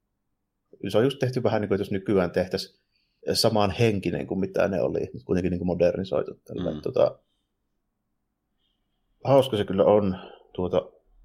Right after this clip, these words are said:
Speaker 1: mä pelasin sen tossa, olisiko se ollut perjantaina vai lauantaina, kunhan se, lauantaina se taisi mennä läpi.
Speaker 2: Joo.
Speaker 1: Niin, niin, niin, niin, niin. Mitähän siinä olisi mennyt kolmisen iltaa, kun vähän silleen enemmän pelaili.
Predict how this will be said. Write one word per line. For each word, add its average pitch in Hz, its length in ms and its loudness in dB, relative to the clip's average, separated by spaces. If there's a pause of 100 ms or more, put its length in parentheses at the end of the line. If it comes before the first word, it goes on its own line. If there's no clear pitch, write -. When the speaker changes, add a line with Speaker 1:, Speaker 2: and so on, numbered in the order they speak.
(120)
Speaker 1:
mä 101 80 0
pelasin 95 320 2
sen 95 100 -6
tossa, - 260 -4 (800)
olisiko - 220 -10
se 95 60 -8
ollut 90 360 -6
perjantaina 90 640 -2
vai 95 140 4
lauantaina, 95 540 4
kunhan 92 180 0
se, 98 60 -4 (180)
lauantaina 110 460 6
se 95 80 -2
taisi - 200 0
mennä 90 160 0
läpi. 92 400 -8 (260)
Speaker 2:
Joo. 85 340 -4 (540)
Speaker 1:
Niin, 95 320 -2 (680)
niin, 101 240 -2
niin, 95 180 0
niin, 92 220 0
niin. - 120 -4 (760)
Mitähän 113 220 2
siinä 143 200 2
olisi - 180 0
mennyt 85 280 -4 (440)
kolmisen 90 560 4
iltaa, 87 340 2
kun 92 100 -6
vähän 92 160 -2
silleen 90 240 2 (100)
enemmän 87 260 0
pelaili. - 460 -2